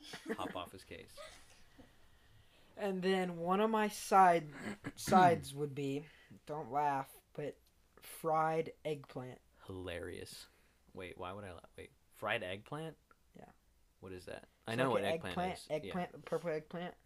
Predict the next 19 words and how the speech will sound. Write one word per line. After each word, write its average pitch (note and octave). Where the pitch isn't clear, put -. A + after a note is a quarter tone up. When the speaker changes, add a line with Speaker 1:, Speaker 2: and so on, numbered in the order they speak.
Speaker 1:
Fried. -
Speaker 3:
Like, -
sliced -
up. D#3+
You D#3
slice D3+
it D3+
up D#3+
Speaker 1:
Mm-hmm. F#2+
Speaker 3:
and D3
you C3
fry C3
it. -
It's -
the F2
best G#2
thing -
Speaker 1:
Okay. B2+
Speaker 3:
ever. A#2+